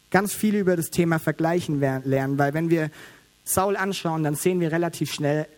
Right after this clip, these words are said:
er hat angefangen, sich mit David zu vergleichen. Weil da gab's diesen Ausspruch von dem Volk, David hat,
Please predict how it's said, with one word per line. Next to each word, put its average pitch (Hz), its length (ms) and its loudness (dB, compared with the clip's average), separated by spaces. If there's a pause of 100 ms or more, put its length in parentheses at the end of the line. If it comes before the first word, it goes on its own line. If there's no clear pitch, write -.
(140)
er 170 140 0
hat 196 180 -2
angefangen, 147 520 0
sich 131 240 -2
mit 131 160 -2
David 131 280 -2
zu 131 120 -6
vergleichen. 113 580 -4 (1040)
Weil 151 240 0 (180)
da 165 100 6
gab's 180 320 0
diesen 165 240 0
Ausspruch 170 460 0
von 156 160 -2
dem 143 140 2
Volk, 165 460 -2
David 196 480 -2
hat, 151 220 -2